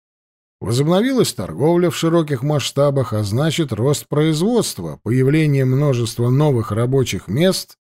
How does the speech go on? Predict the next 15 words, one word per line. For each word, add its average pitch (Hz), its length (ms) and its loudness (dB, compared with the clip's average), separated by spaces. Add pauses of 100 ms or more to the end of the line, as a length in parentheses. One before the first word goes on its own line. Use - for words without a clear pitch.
(720)
некоторое 180 580 0
снижение 127 640 0
цен. 110 520 -4 (960)
Простой 185 420 0
народ 240 380 2
жить 175 340 -2
припеваючи 208 720 2
не 208 160 2
стал. 160 540 -2 (640)
А 156 100 -4
когда 202 340 0
это 202 220 2
он 196 140 4
жил 175 320 2
припеваючи? 117 920 -2